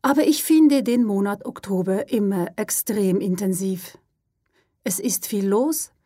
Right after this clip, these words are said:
es gibt viele Veranstaltungen, viele neue Projekte. Ich habe echt das Gefühl, das Arbeitsleben nach den Sommerferien geht erst im Oktober wieder so richtig los.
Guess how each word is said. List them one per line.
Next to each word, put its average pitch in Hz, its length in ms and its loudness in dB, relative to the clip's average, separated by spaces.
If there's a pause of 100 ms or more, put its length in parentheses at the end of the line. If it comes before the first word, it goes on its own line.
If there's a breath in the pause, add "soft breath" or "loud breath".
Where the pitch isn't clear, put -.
(300)
es 214 200 -6
gibt - 240 -6
viele 247 360 -2
Veranstaltungen, 202 1040 -4 (280 soft breath)
viele 285 300 2
neue 214 300 0
Projekte. 202 640 -4 (720)
Ich - 160 -4
habe 285 260 2
echt 311 340 -2
das 233 180 -2
Gefühl, 196 640 -2 (160)
das 190 240 -2
Arbeitsleben 214 880 -2
nach 226 240 -4
den 262 160 0
Sommerferien 190 840 -2
geht 190 320 -4
erst 202 340 -2
im 240 180 -6
Oktober 226 540 -4
wieder 185 220 0
so 208 140 -4
richtig 190 480 -6
los. 185 360 -8